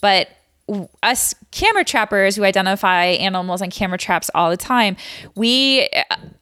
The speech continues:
always look at the perspective of the animal in relation to the surrounding vegetation. And it just wasn't the right size, in a different, in addition to other morphological factors for it being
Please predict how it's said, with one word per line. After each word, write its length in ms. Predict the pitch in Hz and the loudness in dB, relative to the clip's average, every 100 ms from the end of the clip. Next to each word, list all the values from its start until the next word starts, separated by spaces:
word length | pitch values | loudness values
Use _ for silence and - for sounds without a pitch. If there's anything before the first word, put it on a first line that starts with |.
| - | -2
always 280 | 233 254 220 | 2 2 0
look 140 | 226 | -2
at 100 | 220 | -2
the 80 | 196 | -2
perspective 560 | 202 - 196 - 196 | -2 -2 -4 -2 -4
of 100 | 180 | -2
the 140 | 175 - | -2 0
animal 380 | 185 180 175 165 | 0 0 0 0
in 100 | 160 | 0
relation 640 | 170 160 160 - 165 165 | 0 2 2 2 -2 -2
to 640 | - 165 156 151 156 147 - - | 0 0 2 2 2 0 -2 -6
the 160 | 165 | -2
surrounding 460 | 175 180 156 160 156 | 0 2 0 0 -2
vegetation. 800 | 156 151 147 185 156 - 98 - | -2 -2 -4 -4 -4 -4 -4 -4
And 340 | - 165 160 160 - - - - _ - | 0 0 0 -6 -12 -20 -20 -20 _ -6
it 120 | 196 | 0
just 200 | 220 208 | 0 0
wasn't 720 | 196 196 185 180 170 165 180 | -2 2 2 2 -2 -4 -4
the 100 | 190 | 0
right 260 | 170 156 - | 2 0 -2
size, 720 | - 147 139 131 120 156 - - | 0 2 2 2 0 -2 -4 -2
in 80 | |
a 60 | 208 | 0
different, 320 | 262 262 208 165 - | 0 0 0 0 0
in 140 | 220 | 2
addition 340 | 214 240 262 220 | 2 2 0 0
to 140 | - | 0
other 180 | 175 175 | 2 2
morphological 720 | 175 165 165 135 151 - 143 | 0 -2 0 0 0 -4 -4
factors 720 | 151 120 - - 104 - - - | -2 -4 -4 -4 -4 -4 -6 -6
for 200 | - - | -4 -2
it 180 | 151 - | -2 -2
being 460 | 160 156 147 147 | -2 -2 -2 -6